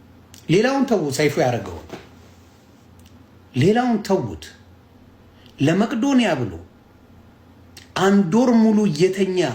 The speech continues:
ኦፊስ አድርጎ ጓደኛ የተባለን ጠርቶ ዓለም ላይ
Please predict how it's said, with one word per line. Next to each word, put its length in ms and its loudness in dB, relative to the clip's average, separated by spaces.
ኦፊስ 340 0
አድርጎ 260 -2
ጓደኛ 600 0
የተባለን 600 -2
ጠርቶ 320 -6
ዓለም 280 2
ላይ 180 0